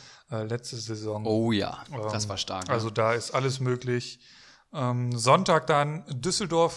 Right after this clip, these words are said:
Speaker 1: Düsseldorf-Freiburg um fünfzehn dreißig und um achtzehn Uhr Köln gegen Berlin.
Speaker 2: Ja, am Sonntag dann vier weniger interessante Partien, die aber sehr ausgeglichen sind, wie, wie ich finde.
Speaker 1: Ja,
Speaker 2: Also
Speaker 1: das stimmt.
Speaker 2: da wird's verdammt schwierig zu prognostizieren, wer die Dinger gewinnt.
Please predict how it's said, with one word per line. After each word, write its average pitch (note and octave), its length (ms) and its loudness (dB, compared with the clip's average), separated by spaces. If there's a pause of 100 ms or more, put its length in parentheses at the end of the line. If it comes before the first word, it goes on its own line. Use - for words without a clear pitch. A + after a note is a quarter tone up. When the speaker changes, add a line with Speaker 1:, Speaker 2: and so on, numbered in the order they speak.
(120)
Speaker 1:
Düsseldorf-Freiburg F3 920 -2 (260)
um B2+ 520 -6
fünfzehn E3 480 -4
dreißig D#3 800 -6
und C3+ 260 -4
um C3 280 -6
achtzehn C#3+ 440 -8
Uhr B2 400 -4 (520)
Köln D3+ 500 -2
gegen B2+ 420 -4
Berlin. C3+ 420 -2 (420)
Speaker 2:
Ja, E3+ 220 -2
am B2 160 2
Sonntag C3 420 6
dann B2+ 320 8 (160)
vier B2 480 4 (160)
weniger C3+ 400 2
interessante C3 460 2
Partien, D3 500 0
die B2 120 2
aber A#2+ 160 4
sehr A#2 200 0
ausgeglichen G#2+ 500 0
sind, G2 240 -4
wie, G#2 100 -14 (240)
wie A2+ 120 -6
ich G#2 120 -6
finde. B2+ 380 -4 (340)
Speaker 1:
Ja, C#3 80 0
Speaker 2:
Also A2+ 240 4
Speaker 1:
das A#2 160 -4
stimmt. A#2 160 4
Speaker 2:
da C3 240 6
wird's C3 240 0
verdammt B2+ 320 2
schwierig C3 340 2
zu B2+ 120 -2
prognostizieren, A#2+ 640 0
wer A2 120 2
die A#2 80 0
Dinger A#2 260 2
gewinnt. A2+ 460 -4